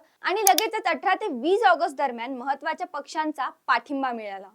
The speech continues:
यातून स्पष्ट झालं की एनडीएने उमेदवार जाहीर करतानाच आपली आकडेवारी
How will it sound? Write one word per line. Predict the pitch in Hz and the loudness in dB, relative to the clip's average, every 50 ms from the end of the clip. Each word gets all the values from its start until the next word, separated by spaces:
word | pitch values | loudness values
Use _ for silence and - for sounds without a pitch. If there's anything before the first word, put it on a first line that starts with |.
| _ _ 311 | _ _ 6
यातून | 359 392 - 466 480 480 | 8 8 8 6 4 2
स्पष्ट | - - 415 427 427 - | 4 4 4 4 4 2
झालं | 466 415 - 403 359 339 349 | 2 6 8 8 8 8 6
की | 339 359 381 | 4 2 -2
एनडीएने | - - 330 349 359 381 392 415 415 339 277 254 269 | 2 2 4 4 4 6 6 6 6 4 2 0 -2
उमेदवार | 277 - 294 277 294 330 330 311 349 370 370 | -2 0 0 2 4 4 2 4 4 4 4
जाहीर | 359 247 311 285 330 370 427 415 | 4 2 2 0 2 0 -2 2
करतानाच | - 359 302 269 - 294 269 262 262 254 277 269 - - | 2 2 2 2 0 0 0 0 0 -2 -4 -4 -2 0
आपली | 269 277 277 - 311 269 - - | 2 2 2 2 0 -2 2 2
आकडेवारी | 302 311 311 370 381 427 427 392 311 247 254 233 | 2 2 2 2 0 2 4 4 4 4 2 -2